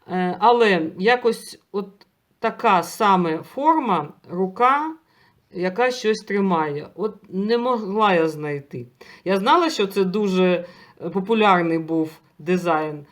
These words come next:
але от знайшла тільки зараз. Дуже задоволена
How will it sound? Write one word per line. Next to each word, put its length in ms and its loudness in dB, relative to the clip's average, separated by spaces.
але 440 2
от 300 -2
знайшла 520 -6
тільки 400 -10
зараз. 600 -10
Дуже 260 -8
задоволена 840 -2